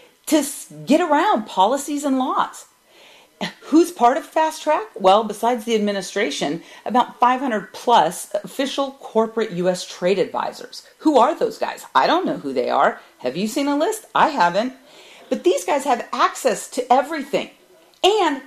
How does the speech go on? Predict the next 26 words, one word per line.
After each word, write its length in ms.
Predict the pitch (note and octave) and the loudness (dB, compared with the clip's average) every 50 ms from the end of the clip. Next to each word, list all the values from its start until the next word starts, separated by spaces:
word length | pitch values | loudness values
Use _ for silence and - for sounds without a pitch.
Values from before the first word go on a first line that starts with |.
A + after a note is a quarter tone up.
| - - | -14 -8
these 320 | F#3 F#3 C#4+ F#4 G#4+ - | -4 0 0 0 0 0
same 240 | - C4 G#3+ G3 F3+ | -4 -4 -4 -4 -4
people 300 | G3 A3 A3+ A3 B3+ C4 | -4 -6 -4 -2 2 2
have 120 | C4 A3+ | 2 2
been 140 | G#3 B3 A#3+ | 2 -2 -4
setting 400 | A3 - - C#4+ D4+ D#4 C4 A3+ | -4 -2 -2 0 0 0 -2 -2
U 140 | A3+ A3+ A#3 | -2 -2 -2
S 120 | A#3 A3+ | -4 -4
trade 240 | - - A#3 A3+ G#3+ | -4 -4 -4 -2 -2
agenda 400 | A#3 G3+ F#3 A#3 A#3 B3 B3+ - - | -4 -2 0 0 0 0 0 -2 -2
under 160 | G#3 F#3+ F#3+ | -2 -2 -2
both 280 | E3 - G#3 A3 A3 - | 0 0 0 0 0 -2
Republican 540 | E3 - - - A#3 B3 C4+ C#4+ C#4+ C4+ | -4 -4 -2 -2 -2 -2 -2 -2 -2 -2
and 140 | C4 C4 A3 | -2 -2 -2
Democrat 440 | F3+ F3 E3+ E3+ E3 - F3 - - | -2 -2 -2 -4 -4 -6 -6 -6 -4
presidents 460 | - D#3 D3 D3 C#3+ D3+ D3 C#3+ - - _ | -6 -6 -6 -6 -8 -8 -8 -10 -14 -18 _
since 340 | - - - D#3+ D3 C#3+ - | -16 -8 -8 -6 -6 -6 -8
Nixon. 360 | B2 B2+ - - - - - _ _ _ _ _ _ _ _ _ _ _ _ _ _ _ _ _ _ _ _ - | -10 -10 -12 -14 -18 -18 -20 _ _ _ _ _ _ _ _ _ _ _ _ _ _ _ _ _ _ _ _ 2
Under 240 | C#4 D4 D4 D#4 | 2 2 2 0
the 120 | C4 C4+ B3+ | -2 -2 -4
U 300 | A3 A3+ C4 D4+ D#4 E4 | -2 -2 -2 2 4 4
S 160 | D#4+ D4+ - | 2 2 0
Constitution, 840 | - - C4 C4 B3 - - A#3+ G#3+ - B3+ A#3 G#3+ - - - - - - - - - _ - | -4 -6 -4 -4 -4 -6 -8 -10 -6 -6 -6 -6 -4 -4 -6 -6 -6 -10 -18 -20 -20 -20 _ -14
Congress 560 | - - E4+ F4 F4 E4+ C#4 A#3 G#3+ G#3+ - | -2 0 2 2 2 2 2 0 0 -2 -4
is 100 | F3+ D#3+ | -8 -6
the 200 | F3+ G#3+ G#3+ | -6 -8 -8